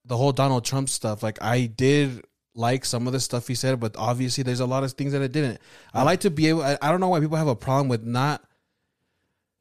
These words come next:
Speaker 1: like, just because you listen to someone doesn't mean you're gonna indulge in everything they say, agree in everything they say. You know, there's some stuff that
Speaker 2: Yeah.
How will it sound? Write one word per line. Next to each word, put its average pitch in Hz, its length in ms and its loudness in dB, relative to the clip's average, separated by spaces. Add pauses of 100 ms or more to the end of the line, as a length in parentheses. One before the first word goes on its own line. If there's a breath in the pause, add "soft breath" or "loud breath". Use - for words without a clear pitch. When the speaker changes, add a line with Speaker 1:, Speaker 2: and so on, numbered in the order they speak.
(240)
Speaker 1:
like, 127 200 2
just 160 180 2
because 180 280 2
you 135 60 4
listen 143 240 2
to 131 100 -4
someone 131 300 0
doesn't 127 220 2
mean 127 120 2
you're 123 100 2
gonna 120 180 2
indulge 110 420 2
in 107 100 0
everything 110 300 0
they 104 80 0
say, 110 280 2
agree 117 440 0
in 110 80 0
everything 110 340 -2
they 107 100 -2
say. 110 260 0
You 110 120 0
know, 113 160 0
there's 113 180 0
some 123 140 -2
stuff - 380 -2
that 110 260 2
Speaker 2:
Yeah. 90 140 -10